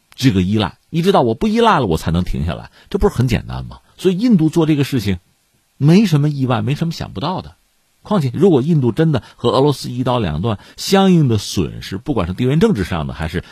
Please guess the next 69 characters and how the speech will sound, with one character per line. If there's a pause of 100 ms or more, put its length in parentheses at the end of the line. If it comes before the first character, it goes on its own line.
(140)
呃，
经
济
上、
能
源
上
的
损
失， (180)
有
人
给
报
销
吗？
有
人
补
吗？
没 (240)
有
啊。 (540)
这
是
一
个。
再
有
一
个
呢， (180)
其
实
美
国
最
近
的
一
系
列
的
表
现，
不
管
是
在
阿
富
汗， (680)
还
是
这
次
针
对
乌
克
兰， (880)
印
度
看
得
很
清
楚
啊。